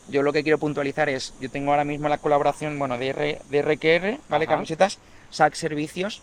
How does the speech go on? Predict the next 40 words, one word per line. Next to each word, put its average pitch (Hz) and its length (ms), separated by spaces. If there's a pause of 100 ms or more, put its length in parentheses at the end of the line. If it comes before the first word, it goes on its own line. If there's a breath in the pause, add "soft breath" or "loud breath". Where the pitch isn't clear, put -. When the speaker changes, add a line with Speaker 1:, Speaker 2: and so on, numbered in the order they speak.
Speaker 2:
Muy 127 140
bien. 151 220 (180)
Speaker 1:
que, 135 420 (120)
que 147 60
es 143 140
una 143 80
empresa 143 300
de, 135 200
de 135 80
montajes 135 420
industriales 143 460
Speaker 2:
Eh. - 20
Speaker 1:
de 127 60
aquí 127 140
de 139 100
Castellón, 151 500 (120)
Speaker 2:
Ujú. 175 260 (200)
Speaker 1:
y 160 180
luego 180 320
tengo 185 420
la, 175 160 (100)
la 151 140
ayuda 170 380
de, 139 280 (220)
de 143 140
mi 127 180
family 156 340
banker, 165 440
del 139 180
Banco 139 280
Mediolanum, 147 560 (180)
Speaker 2:
Ujú. 160 180
Speaker 1:
que, 135 300
mm, 123 260 (240)
que 135 140
me 131 100
ha 135 80
aportado 143 1160
una 143 260
cantidad, 143 480